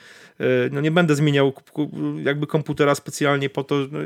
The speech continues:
ten komputer jest dobry generalnie i on s-, jak, też jak pracuje tylko na wewnętrznym monito-, na tym wyświetlaczu,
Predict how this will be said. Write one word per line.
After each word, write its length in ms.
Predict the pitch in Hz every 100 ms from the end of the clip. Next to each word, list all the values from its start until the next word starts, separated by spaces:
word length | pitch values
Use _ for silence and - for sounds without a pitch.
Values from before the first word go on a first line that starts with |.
| 156
ten 120 | 180
komputer 300 | 170 175 202
jest 120 | 208 196
dobry 280 | 185 135
generalnie 600 | 127 123 117 113 110 110
i 80 | 120
on 180 | 135 135
s-, 360 | 131 - - 143
jak, 220 | 143 -
też 360 | - 160 151
jak 180 | 135 -
pracuje 360 | - 143 - 156
tylko 260 | 180 -
na 100 | 151
wewnętrznym 460 | 139 139 143 139 143
monito-, 340 | 135 135 131
na 200 | 131 135
tym 160 | 131 139
wyświetlaczu, 500 | 135 - 131 131